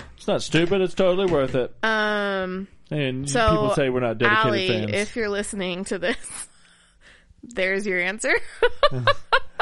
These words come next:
Speaker 2: There's your answer about how long we will drive. Of course, I'm not doing all of that, but, um,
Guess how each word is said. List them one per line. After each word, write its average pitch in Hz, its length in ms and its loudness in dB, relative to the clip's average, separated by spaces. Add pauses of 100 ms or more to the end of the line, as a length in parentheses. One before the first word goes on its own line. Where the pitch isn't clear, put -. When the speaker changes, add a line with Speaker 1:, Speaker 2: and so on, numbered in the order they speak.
(1160)
Speaker 2:
There's 220 360 0
your 208 200 0
answer 180 440 -4
about 165 280 -4
how 190 260 -2
long 175 360 -4
we 175 300 -4
will 160 280 -6
drive. 143 280 -8
Of - 80 -20
course, 165 180 -6
I'm 160 160 -6
not 147 140 -8
doing 123 180 -10
all 80 120 -10
of - 40 -16
that, 117 240 -10
but, - 220 -4 (140)
um, 156 580 -6